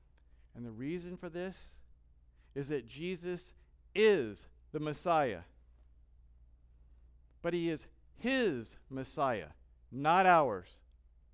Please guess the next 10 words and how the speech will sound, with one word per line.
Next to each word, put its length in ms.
He 280
is 540
who 220
he 180
is. 640
"I 160
am 600
that 160
I 100
am. 480